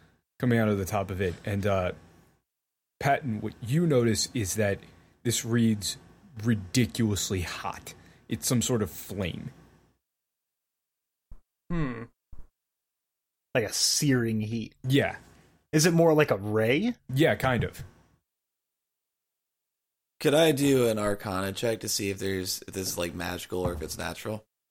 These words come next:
Speaker 1: Sure.
Speaker 4: All right.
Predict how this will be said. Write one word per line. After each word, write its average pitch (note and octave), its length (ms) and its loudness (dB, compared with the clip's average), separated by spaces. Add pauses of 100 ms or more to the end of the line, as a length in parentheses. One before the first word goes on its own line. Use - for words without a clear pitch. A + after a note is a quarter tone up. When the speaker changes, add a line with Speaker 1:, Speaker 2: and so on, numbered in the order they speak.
(380)
Speaker 1:
Sure. - 440 2 (1600)
Speaker 4:
All C3 220 -8
right. - 380 -6